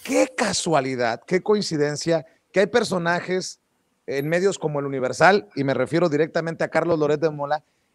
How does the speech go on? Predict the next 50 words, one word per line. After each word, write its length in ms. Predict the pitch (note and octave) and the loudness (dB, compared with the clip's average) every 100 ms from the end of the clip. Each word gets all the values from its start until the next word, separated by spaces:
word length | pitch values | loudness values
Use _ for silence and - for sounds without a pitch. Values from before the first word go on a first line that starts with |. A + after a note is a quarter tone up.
| _ | _
que 80 | D#3+ | -8
están 420 | - G3+ A#3 B3 | 2 4 4 2
tergiversando, 840 | A3+ G3+ F#3 E3 D3+ F#3+ F#3+ F#3 | 2 2 0 0 2 0 0 -2
cambiando 400 | F3 D#3+ F#3 G#3 | -2 -2 0 2
las 160 | G#3 E3 | 2 0
cosas 260 | G3+ G3+ G#3+ | -2 -2 2
para 200 | F3+ D3+ | 2 2
decir 280 | D3 A3+ | 2 -4
que 100 | - | 0
Andrés 200 | G3+ E3+ | 0 2
Manuel 260 | D3+ D#3+ G#3 | 0 0 2
López 300 | G#3+ A3 G3 | 2 0 -4
Obrador 400 | E3 D#3+ G#3 A3+ _ _ - | 2 4 4 0 _ _ 2
es 320 | C#4+ E4 - | 4 4 0
el 120 | G#3 | -2
delincuente 580 | F3 E3 D#3 G3 G3+ G#3 | -2 -4 -4 -4 -2 -2
electoral 480 | F3 D3+ D#3 E3 E3 | -2 -2 0 0 -2
confeso 640 | D#3+ D3+ - G#3 - - - _ - - | -6 -6 -4 -4 -4 -16 -20 _ -10 -4
y 100 | G3+ | -2
que 160 | F#3+ | 0
ya 120 | G3+ | 2
se 120 | B3 B3+ | 2 2
dio 160 | B3 | 0
cuenta 320 | A#3+ B3 B3 | 2 2 0
que 100 | A#3 | -2
el 80 | F3 | -4
pueblo 280 | - A3+ A3 | 0 0 2
no 100 | A3 | -4
está 180 | G#3 G3+ | -2 -2
con 220 | F3 E3 | -2 -2
él, 180 | G3 E3+ _ _ | -2 -4 _ _
que 80 | F#3 | -4
en 100 | F#3 | -2
las 220 | E3 - | -2 -2
urnas 260 | C4 B3 A3+ | -2 -2 -2
no 100 | A#3+ | -2
es 80 | |
capaz 320 | - G#3 G#3+ G#3 | 0 0 2 2
de 80 | |
ganar, 360 | F#3 D#3+ F3+ G3 | 0 0 0 -2
que 100 | - | -2
la 80 | F3 | 0
elección 380 | E3+ - A#3 C4 | 0 0 -4 -4
se 100 | A#3+ | -4
cerró 240 | - G3 G#3 | -4 -4 -2
para 140 | A#3+ | -4
su 140 | - E3+ | -4 -6
partido. 440 | D3+ - F#3 F3+ _ _ | -8 -8 -12 -14 _ _
Le 220 | D#3 F#3 | 0 2
llama 480 | E3 A#3 B3+ C4+ | 6 4 4 0